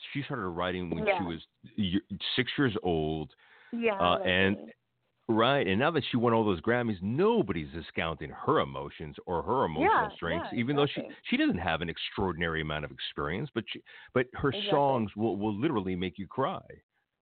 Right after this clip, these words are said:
Speaker 2: They're relatable, yeah, exactly.
Speaker 1: Yeah,
Speaker 2: They're
Speaker 1: they're
Speaker 2: all from
Speaker 1: relatable.
Speaker 2: emotion. Mm-hmm.
Speaker 1: Yeah, that ageism I, I've
Speaker 2: Exactly.
Speaker 1: never, I've never been a huge fan of. But how does it feel now
Speaker 2: Yeah.
Speaker 1: to be at an age and in a place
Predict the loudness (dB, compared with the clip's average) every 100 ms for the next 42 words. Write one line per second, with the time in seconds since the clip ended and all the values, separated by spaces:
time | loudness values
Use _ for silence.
0 | _ 0 2 2 2 0 -2 -8 -6 -4
1 | -4 -6 -12 -12 -6 -4 -4 -4 0 4
2 | 4 4 4 2 2 0 -4 -6 -12 -20
3 | _ _ _ _ _ _ _ -18 -16 -12
4 | -12 -12 _ _ _ _ _ _ _ _
5 | -4 2 2 4 2 2 2 0 -2 -2
6 | -2 -2 -2 -2 -2 -2 0 0 -2 -6
7 | -8 -10 -6 -4 -4 -6 -12 -20 -2 2
8 | 2 2 0 -2 -2 0 2 2 2 2
9 | 0 2 4 4 0 -2 -2 -6 -8 2
10 | 2 2 2 4 6 4 0 -2 -2 -6
11 | -4 -2